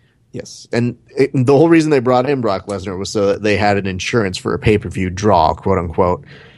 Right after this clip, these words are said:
And, uh, it turns out the pay-per-view did just fine with him. Now, the fights weren't as exciting. They were not that, you know. Uh, McGregor and Diaz is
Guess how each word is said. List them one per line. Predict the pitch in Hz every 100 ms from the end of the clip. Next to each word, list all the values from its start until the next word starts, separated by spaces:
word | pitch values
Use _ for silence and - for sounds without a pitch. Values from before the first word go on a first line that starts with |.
| - - -
And, | 107 104 101 101
uh, | 110 101 95
it | 107
turns | - 143 135
out | 127
the |
pay-per-view | 120 123 120 117
did | 110 110
just | 107 110 -
fine | 101 95 98
with | 107 -
him. | -
Now, | 65 104
the |
fights | 104 139 127
weren't | 117 117 104
as | 98
exciting. | 90 101 90 107
They | 101
were | 92 107
not | 147 - 110 -
that, | 101 104 85 - - - - _ _ - - - -
you | 101
know. | - - _ _ - _ - - - _ _ _ _ -
Uh, | 90
McGregor | 92 117 120 120 143 151 139
and | 113
Diaz | 113 123 98 92 101
is | 95 82